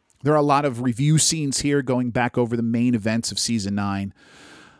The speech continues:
I'm gonna ignore the government interference nonsense, except to say that Laird Niven is not sure they will allow the team to continue working anytime soon in the area where the archaeologists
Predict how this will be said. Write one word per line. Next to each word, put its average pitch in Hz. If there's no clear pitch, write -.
I'm 135
gonna 147
ignore 135
the 139
government 139
interference 139
nonsense, 156
except -
to 123
say 131
that 120
Laird 120
Niven 120
is 110
not 110
sure 135
they 113
will 104
allow 107
the 104
team 117
to -
continue 143
working 131
anytime 123
soon 127
in 117
the 110
area 113
where 110
the 107
archaeologists 98